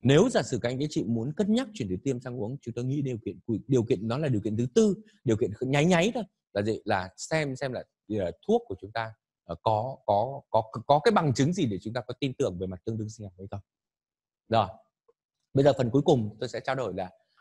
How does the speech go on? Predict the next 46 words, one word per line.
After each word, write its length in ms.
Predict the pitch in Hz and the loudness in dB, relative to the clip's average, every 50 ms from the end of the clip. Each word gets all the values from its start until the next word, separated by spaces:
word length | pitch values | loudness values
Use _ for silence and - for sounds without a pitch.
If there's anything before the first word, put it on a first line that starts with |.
| _ _ _ | _ _ _
thế 80 | 147 147 | -4 -4
chúng 160 | - 156 151 | -2 -2 -2
ta 120 | 165 151 - - - - | -2 -4 -4 -8 -16 -2
chuyển 300 | - 156 120 98 90 85 - | 0 2 2 2 0 -2 -2
từ 80 | 117 107 110 | -2 -2 0
tiêm 180 | 185 190 185 165 | 0 0 0 0
sang 180 | - 147 139 - - | -2 -6 -12 -8 -4
uống 260 | 110 117 107 131 165 - | -2 0 0 0 -2 -6
thì 100 | - 104 | -8 -6
trên 180 | - 151 147 | -2 -2 -2
thế 120 | 139 135 123 | 0 -2 -2
giới 200 | 123 123 123 156 | -2 -2 -2 -2
người 100 | 180 - | -4 -6
ta 80 | - | -8
đang 180 | 131 127 127 127 | -8 -8 -8 -8
làm 240 | 120 107 104 95 95 | -8 -8 -8 -8 -10
như 60 | 104 - | -10 -10
thế 80 | 117 | -8
nào 200 | 127 131 113 101 90 | -6 -6 -6 -6 -6
và 60 | 92 | -8
chúng 120 | 92 - 101 | -12 -8 -10
ta 80 | 117 | -10
có 100 | 113 - | -8 -4
học 160 | 139 151 120 - | -4 -4 -2 -2
tập 120 | - 110 - - | -4 -4 -2 -4
được 160 | 107 - - | -4 -4 -2
gì, 220 | 120 117 104 92 - _ _ _ _ _ _ | -2 -2 -2 -4 -6 _ _ _ _ _ _
ờ, 220 | _ 107 107 104 95 | _ 0 0 2 2
về 220 | 101 117 110 101 | 2 0 0 0
cái 140 | - - 123 - | -2 -4 -4 -2
kinh 120 | 156 135 | 0 0
nghiệm 200 | 135 143 71 78 | 0 -2 -4 -6
của 60 | 87 | -12
người 100 | 87 85 | -16 -14
ta 100 | - 104 | -14 -12
hay 120 | 104 110 110 - | -12 -12 -6 -6
không. 140 | 120 117 - _ _ _ _ _ _ _ _ _ - - - _ _ | -6 -6 -6 _ _ _ _ _ _ _ _ _ -20 -20 -20 _ _
Ờ, 260 | - 131 127 123 117 110 107 - - _ | 0 2 2 4 2 0 -4 -6 0 _
đầu 140 | 160 143 135 | 4 4 6
tiên 180 | - 226 226 196 | 6 6 6 6
là 80 | 147 | 4
phải 120 | 107 101 - | 2 0 -2
xác 160 | - 165 - | -4 -6 -6
định 140 | 156 - 110 | -6 -4 -4
này, 220 | 117 - - _ _ _ _ _ _ | -6 -6 -8 _ _ _ _ _ _
là 120 | 117 117 | -2 -2